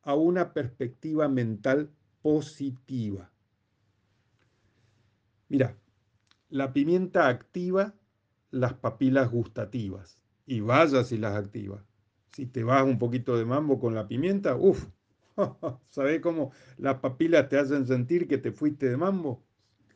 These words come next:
Sí, claro que las activa. Ayuda a disminuir varices y hemorroides.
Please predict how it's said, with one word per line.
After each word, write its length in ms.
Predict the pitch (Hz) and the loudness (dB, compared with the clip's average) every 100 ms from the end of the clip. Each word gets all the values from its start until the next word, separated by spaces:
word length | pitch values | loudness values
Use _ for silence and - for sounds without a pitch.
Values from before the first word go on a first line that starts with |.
| _ _ | _ _
Sí, 340 | - 139 156 123 | -4 2 2 2
claro 300 | 143 180 147 | 4 4 4
que 80 | |
las 220 | 113 107 - | 2 -2 -6
activa. 460 | 101 - 101 117 - _ _ _ _ _ _ _ - | -10 -12 -12 -14 -18 _ _ _ _ _ _ _ -4
Ayuda 440 | 147 165 190 196 | 2 6 6 6
a 60 | 170 | 4
disminuir 800 | 165 131 139 139 151 165 175 - _ _ _ | 2 0 0 2 2 0 -2 -10 _ _ _
varices 920 | 120 151 185 160 113 - 131 151 - _ _ _ _ _ | -4 0 2 2 0 0 -2 -2 -12 _ _ _ _ _
y 180 | 135 117 | -2 -2
hemorroides. 1040 | 107 107 101 131 143 110 90 85 _ | 0 -2 0 2 4 2 -4 -12 _